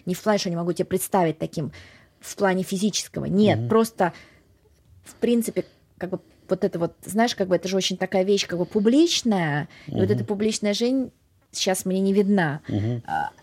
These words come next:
Speaker 1: и второе, что ты просто едешь в какой-то лагерь, потому что ты абсолютная одиночка, которая все время сидит в дупле, и оттуда чего-то там с ветки верещит, и редко там как "а, кар, кар", и все. То есть вот что ты в каком-то лагере, просто что ты член какого-то лагеря, что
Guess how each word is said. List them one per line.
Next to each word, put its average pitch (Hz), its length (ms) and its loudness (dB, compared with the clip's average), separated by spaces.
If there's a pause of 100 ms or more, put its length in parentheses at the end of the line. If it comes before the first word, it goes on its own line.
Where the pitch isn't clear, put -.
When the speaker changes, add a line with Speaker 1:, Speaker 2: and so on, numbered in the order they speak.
(120)
Speaker 1:
и 214 80 -2
второе, 262 480 4
что 220 180 -2
ты - 100 -10
просто 240 280 0
едешь 226 160 4
в - 40 -12
какой-то 226 440 0
лагерь, 175 420 2
потому 185 300 -2
что - 140 -6
ты 196 40 4
абсолютная 202 540 0
одиночка, 202 440 0
которая - 240 -8
все - 80 -8
время 185 140 -2
сидит 175 220 -8
в 175 60 -12
дупле, 240 520 -2 (360)
и 196 100 2
оттуда 226 380 2
чего-то 202 320 0
там 196 140 -2
с - 120 -6
ветки 233 320 0
верещит, 190 680 0
и 170 200 0
редко 180 420 4
там 160 180 2
как 160 240 -4
"а, 233 340 0
кар, 220 300 2
кар", 170 260 0
и - 80 -4
все. 156 360 0 (420)
То 202 80 4
есть 202 140 2
вот 202 140 0
что - 160 -2
ты 233 100 0
в - 60 -10
каком-то 233 400 0
лагере, 226 580 4
просто - 240 -6
что - 80 -12
ты 208 80 -6
член 233 360 2
какого-то 220 400 -2
лагеря, 214 460 4
что 175 180 -6